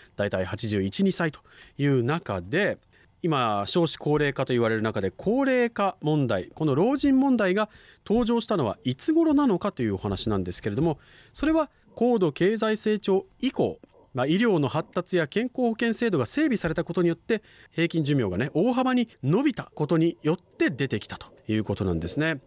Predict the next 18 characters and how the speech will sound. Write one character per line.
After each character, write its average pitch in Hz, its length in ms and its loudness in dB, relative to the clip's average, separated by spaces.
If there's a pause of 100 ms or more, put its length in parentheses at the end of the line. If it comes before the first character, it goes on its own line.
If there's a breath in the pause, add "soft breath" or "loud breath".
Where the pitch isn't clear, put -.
(400)
で、 190 240 -2 (260 loud breath)
あ 120 40 -6
の、 127 80 0
今、 143 360 2
会 135 200 -2
社 139 80 -2
な 135 100 0
ど 127 80 -2
で 113 80 0
は 101 80 2
六 110 220 0
十 143 160 0
五 156 120 0
歳 131 160 -2
で 101 120 -2
定 127 240 0
年 120 240 0
で、 110 200 -2